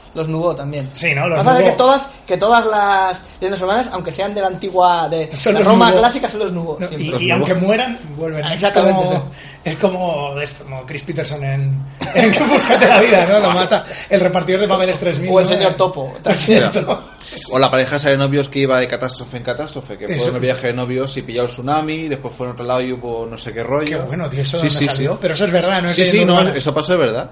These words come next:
Speaker 3: Llegaron a Egipto justo cuando la revolución y tal, o sea, no.
Speaker 2: Hostia, qué
Speaker 1: Cuando
Speaker 2: bueno,
Speaker 1: Bisbal
Speaker 2: tío.
Speaker 1: lloraba, ¿no? Porque las mujeres estaban solitarias.
Speaker 3: Estaba muy triste y nos pidió, "Mire, aquí".
Speaker 2: <laughs>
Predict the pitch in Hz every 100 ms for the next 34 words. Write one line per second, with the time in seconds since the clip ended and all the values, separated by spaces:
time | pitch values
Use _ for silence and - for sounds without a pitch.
0 | 127 120 131 156 147 139 165 165 180 156
1 | 139 175 160 139 127 120 117 135 135 127
2 | 139 123 117 110 120 117 - - 147 160
3 | 143 139 151 160 160 170 180 180 156 160
4 | 175 156 - 233 185 180 - 185 180 170
5 | 160 160 156 147 156 156 143 151 147 135
6 | 135 127 123 104 101 104 101